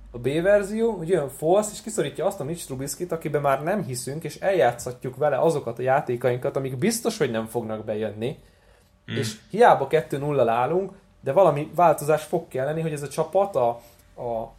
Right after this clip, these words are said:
Speaker 1: ebből az apátiából elinduljon valami olyan úton, ami prosperál.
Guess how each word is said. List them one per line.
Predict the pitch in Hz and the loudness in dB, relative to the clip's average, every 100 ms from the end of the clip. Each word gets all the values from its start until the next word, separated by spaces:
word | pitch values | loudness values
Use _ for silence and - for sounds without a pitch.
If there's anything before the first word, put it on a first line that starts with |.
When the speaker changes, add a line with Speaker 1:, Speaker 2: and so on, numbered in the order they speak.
| - 139 | -10 -8
Speaker 1:
ebből | 131 131 | -4 0
az | 117 113 143 | 0 0 0
apátiából | 196 - 127 - 139 135 139 160 165 | 2 4 2 0 0 2 2 4 4
elinduljon | 131 120 123 135 131 | 2 -2 -4 -4 0
valami | 131 131 131 131 123 - | 0 0 -4 -8 -12 -6
olyan | 143 113 | -4 -4
úton, | 131 156 | -4 -2
ami | 143 139 | -2 -2
prosperál. | 139 127 - 107 104 - | -2 -4 -2 -2 -2 -4